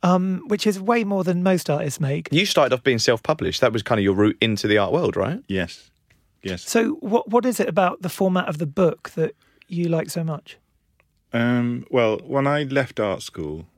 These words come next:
Speaker 3: I, uh, decided to become a cartoonist, even though I had no real understanding of the, you know,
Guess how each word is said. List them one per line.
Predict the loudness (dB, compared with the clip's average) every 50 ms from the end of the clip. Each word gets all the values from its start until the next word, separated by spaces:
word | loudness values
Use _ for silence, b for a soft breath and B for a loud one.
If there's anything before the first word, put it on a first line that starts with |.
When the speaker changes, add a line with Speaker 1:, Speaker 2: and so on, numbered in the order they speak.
| _ _ _
Speaker 3:
I, | -8 -6 -4 -4 -4 -4 -4 -4 -4
uh, | -4 -4 -6
decided | -6 -8 -10 -10 -6 -6 -4 -4 -4 -6 -6 -8 -8 -10 -12 -20 _ _ _
to | -16 -16 -14 -10 -10 -10 -10 -10 -10
become | -12 -12 -12 -10 -10 -10 -10
a | -10
cartoonist, | -10 -8 -8 -8 -8 -10 -10 -8 -8 -6 -6 -8 -10 -14 -18 -20 -20 -20 -20 -20 _ _ -8
even | -8 -6 -6 -6 -6
though | -6 -4
I | -6 -6 -6
had | -8 -8 -8 -8 -8
no | -8 -8 -6 -8 -8 -8 -8 -8 -10 -10 -12 -14 -16 -18 -20 _ -14
real | -10 -8 -6 -6 -6
understanding | -6 -8 -8 -10 -12 -10 -6 -6 -6 -4 -6 -8 -10 -10 -12
of | -12 -14 -14 -12
the, | -10 -10 -8 -8 -10 -12 -16 -18 -20 -20 -20 -20 -20 -20 -20
you | -20 -20 -18
know, | -18 -18 -18 -20